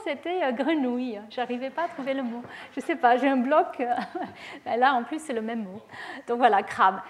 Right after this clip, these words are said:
Alors finalement, il n'y a pas beaucoup de cancers qui ressemblent à des crabes, mais, euh, Hippocrate a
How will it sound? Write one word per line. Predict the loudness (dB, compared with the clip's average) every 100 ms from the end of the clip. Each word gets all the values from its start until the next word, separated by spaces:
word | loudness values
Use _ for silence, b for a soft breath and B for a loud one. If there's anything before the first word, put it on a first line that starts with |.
| B B B B
Alors | 6 6 6
finalement, | 6 6 4 2
il |
n'y | 4
a |
pas | 4 4
beaucoup | 0 0
de | -2
cancers | 0 0 2 2 0
qui | 0 0
ressemblent | 0 0 2 4 4 4
à | 2 2
des | 0
crabes, | -2 -2 0 0
mais, | 0 2 4 4
euh, |
Hippocrate | 0 0 0 2 2 4
a | 2 2 0